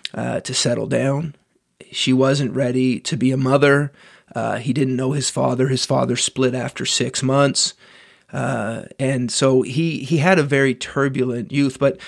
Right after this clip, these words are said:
but just off the top, I mean, Steve McQueen was an American actor. He's one of the biggest movie icons of all time. And he rose to prominence in the mid nineteen,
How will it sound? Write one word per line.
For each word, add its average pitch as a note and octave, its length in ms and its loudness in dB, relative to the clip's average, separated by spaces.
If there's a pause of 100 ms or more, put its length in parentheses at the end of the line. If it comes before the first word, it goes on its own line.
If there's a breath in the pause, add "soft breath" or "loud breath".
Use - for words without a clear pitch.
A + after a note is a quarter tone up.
(200 loud breath)
but F3 160 0
just B3+ 200 0
off G3+ 200 6
the - 80 -8
top, C#3+ 380 -4
I C3+ 40 -4
mean, B2+ 160 -2
Steve F#3+ 280 2
McQueen C3 840 -2 (520)
was C#3 180 2
an C3+ 80 2
American C3 460 2
actor. C3 320 -2
He's B2+ 140 0
one B2 100 -4
of A#2 60 -6
the A#2+ 60 -6
biggest C3 680 2
movie C3 360 2
icons B2 540 -6
of A2+ 120 -6
all B2+ 180 0
time. B2 480 -4 (560 loud breath)
And D#3 460 0
he D#3 180 -2
rose F#3+ 460 4
to F3+ 120 -2
prominence C3 840 0
in B2 520 -4 (120)
the C3+ 160 -6
mid D3+ 680 2 (600 soft breath)
nineteen, D3 800 0